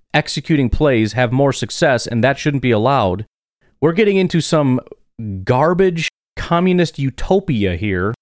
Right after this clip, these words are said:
where we don't like uneven outcomes. And I'm sorry, you go play that stuff out somewhere else, but in sports, that's not how things work.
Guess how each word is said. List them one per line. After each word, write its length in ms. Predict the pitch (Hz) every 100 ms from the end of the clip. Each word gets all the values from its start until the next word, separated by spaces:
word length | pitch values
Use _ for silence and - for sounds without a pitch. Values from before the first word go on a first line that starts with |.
| _
where 200 | 143 139
we 220 | 127 139
don't 200 | 214 208
like 260 | 151 165 160
uneven 400 | 147 156 175 151
outcomes. 720 | 147 165 156 110 78 - - - _ _ -
And 160 | 139
I'm 100 | 165
sorry, 540 | 180 175 160 180 208 196 -
you 220 | - 127 160
go 180 | 190
play 300 | 180 170 170
that 180 | 170 160
stuff 260 | - 170 151
out 200 | 156 143
somewhere 340 | 160 156 143
else, 300 | 131 160 - - - - -
but 300 | 139 - - 127 123 -
in 220 | - 151
sports, 760 | 120 - - 240 120 107 - - -
that's 400 | - 101 151 -
not 220 | 165 165 156
how 180 | 160
things 360 | 151 - 151 117
work. 360 | 120 165 87